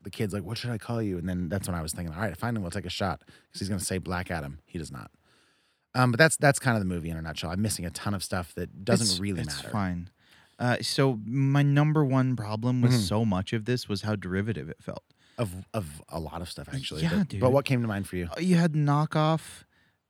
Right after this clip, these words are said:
Speaker 2: Doctor Strange.
Speaker 1: Yep.
Speaker 2: You had Wish dot com Storm.
Speaker 1: Oh, that's true.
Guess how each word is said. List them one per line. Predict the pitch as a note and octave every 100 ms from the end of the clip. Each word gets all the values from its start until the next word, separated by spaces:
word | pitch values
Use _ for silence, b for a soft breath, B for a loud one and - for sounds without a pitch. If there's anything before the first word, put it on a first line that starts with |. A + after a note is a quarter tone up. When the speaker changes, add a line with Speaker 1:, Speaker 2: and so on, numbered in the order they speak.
| -
Speaker 2:
Doctor | B2 A#2 D3
Strange. | - - E2+ F2+
Speaker 1:
Yep. | F#2 F#2 b b -
Speaker 2:
You | A#2+ C#3+
had | B2+ C#3 C3 A#2
Wish | A2+ C#3 -
dot | C3 C#3 C#3+ -
com | - C3 C3+ C3
Storm. | - - C#3 A#2+ F2+ E2+ C3 _ _ _ _ _ -
Speaker 1:
Oh, | C#3+
that's | A#2+ A2
true. | - E2